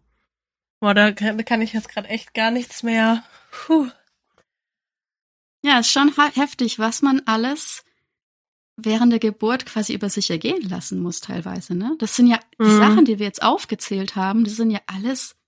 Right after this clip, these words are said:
Speaker 2: normale Sachen. Normal in Anführungszeichen,
Speaker 1: Mhm.
Speaker 2: ja, weil es,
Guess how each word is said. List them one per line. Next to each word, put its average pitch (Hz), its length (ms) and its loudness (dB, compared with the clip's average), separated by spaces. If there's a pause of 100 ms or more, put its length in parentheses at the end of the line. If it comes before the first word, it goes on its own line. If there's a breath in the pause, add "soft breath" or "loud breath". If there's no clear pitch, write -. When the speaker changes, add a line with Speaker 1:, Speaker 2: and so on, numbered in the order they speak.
(240)
Speaker 2:
normale 190 800 0
Sachen. 202 480 -8 (600)
Normal 208 400 4
in 226 60 0
Anführungszeichen, 202 920 2
Speaker 1:
Mhm. - 20 -2
Speaker 2:
ja, 202 140 -4
weil 269 180 -2 (180)
es, - 220 -10